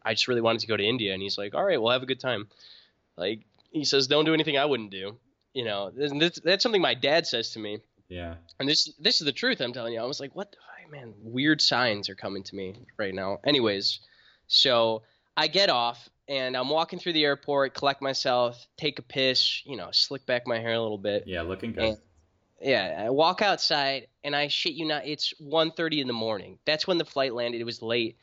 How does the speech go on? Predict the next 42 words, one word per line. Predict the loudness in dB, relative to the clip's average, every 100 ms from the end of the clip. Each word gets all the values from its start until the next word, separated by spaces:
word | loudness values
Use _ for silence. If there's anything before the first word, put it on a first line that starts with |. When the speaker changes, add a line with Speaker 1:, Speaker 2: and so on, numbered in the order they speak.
| _ _ -2
Speaker 1:
And | 0 2
there | 2 2
is | 0 0 2
a | 2
mob | 2 2 4 2 2
of | -4
people, | -6 -8 -8 -14 _ _ _ _ -4
a | 0 0
mob | 2 2 2 0
of | -2 -4
Indian | -4 0 -2 -2
people | -4 2
outside | 2 4 2 2
screaming | 0 0 0 0 2 2 -2 -12 _ _ _ _ -20 _
to | 0 2
potential | 2 0 0 0 4 4 2 -4 _ -20 -20 _ 0
peop-, | 2 2 2
you | 4
know, | 4
people | 0 0
they | 2 2
know, | 4 4 4 2 -2 _
but | -6 -4
most | -2 0 -2 -6
of |
them | -6 -6 -4
are | -4 -4
just | -4 -4
male | -2 2 4 4 2 -2
taxi | -6 -4 -4 -8
drivers, | -8 -10 -10 -14 -14 -14
like | -8
these | -6 0
seedy, | 2 4 4 2 0 0 -2 -6 0
seedy | 2 4 6 6
ass | 6 6 4
male | 2 4 4 4
Indian | 2 -2 -4 -6
guys. | -6 -6 -8
You | -2 2
know | 6 6 6
'em. | 4